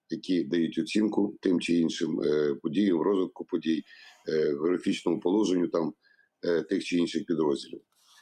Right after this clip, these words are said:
Але, е, е, таке прохання довіряти тільки, е, е,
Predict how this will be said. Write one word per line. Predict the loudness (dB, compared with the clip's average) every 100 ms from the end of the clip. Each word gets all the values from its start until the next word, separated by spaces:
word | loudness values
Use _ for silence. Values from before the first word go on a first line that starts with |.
| -8 0
Але, | 2 2 0 0
е, | 2 2 2 -2 -10 -18 -6 0
е, | 2 2 2 0 -2
таке | -2 0
прохання | 0 0 2 2 0 -4 _ _ -6
довіряти | -2 0 0 -2 -4 -6
тільки, | -4 -4 -2 -2 -2 -2
е, |
е, | -2 -2